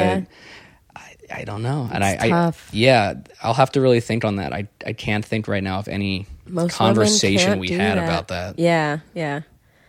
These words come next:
Speaker 1: Um,
Speaker 2: But I wanna think, I mean, she was more, she was kinkier than I was.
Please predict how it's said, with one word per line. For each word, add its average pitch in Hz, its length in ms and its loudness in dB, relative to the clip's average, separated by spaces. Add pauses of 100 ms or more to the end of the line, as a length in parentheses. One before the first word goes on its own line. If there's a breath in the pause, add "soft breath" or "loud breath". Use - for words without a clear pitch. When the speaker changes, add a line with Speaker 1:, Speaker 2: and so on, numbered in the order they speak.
(220 soft breath)
Speaker 1:
Um, 160 560 2 (460)
Speaker 2:
But - 100 -2
I - 20 4
wanna 277 160 2
think, - 140 -6
I 147 40 2
mean, 139 120 6
she - 160 2
was 143 200 6
more, 104 560 4 (460)
she - 120 -4
was 156 100 -2
kinkier 117 300 0
than 90 120 -2
I 95 120 -4
was. - 340 -12